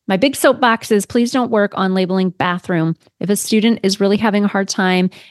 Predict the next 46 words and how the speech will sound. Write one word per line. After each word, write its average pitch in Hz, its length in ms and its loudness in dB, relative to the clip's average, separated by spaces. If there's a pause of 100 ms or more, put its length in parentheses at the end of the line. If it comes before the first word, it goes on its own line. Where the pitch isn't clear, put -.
(100)
and 185 240 2
they're 185 180 2
on 185 160 0
a 190 60 0
toileting 196 500 0
program, 175 440 0
the 170 200 -4
first 202 300 -2
thing 196 160 0
they 185 80 0
should 175 180 -4
not 180 220 -2
be 185 80 0
working 185 340 0
on 175 140 0
labeling 175 380 0
is 170 200 -6
bathroom. - 480 -4
If - 80 -6
they 185 120 2
really 190 260 2
love 180 180 0
Daniel 175 320 2
the 170 60 -2
Tiger, 220 500 0 (320)
let's 180 220 -2
start 170 340 0
there. - 240 -4 (220)
If 175 140 -2
they 175 100 2
really 180 240 0
love 180 240 0
Paw 208 220 0
Patrol, 220 600 0 (200)
boom. 165 540 0 (140)
That's 180 260 0
the 180 120 -4
target. 156 480 -2 (460)
Then 320 140 4
we're 349 80 4
gonna 339 160 4
start 302 240 4
labeling 277 560 4 (880)
more 247 160 4
functional 180 440 -2
items. 160 540 -4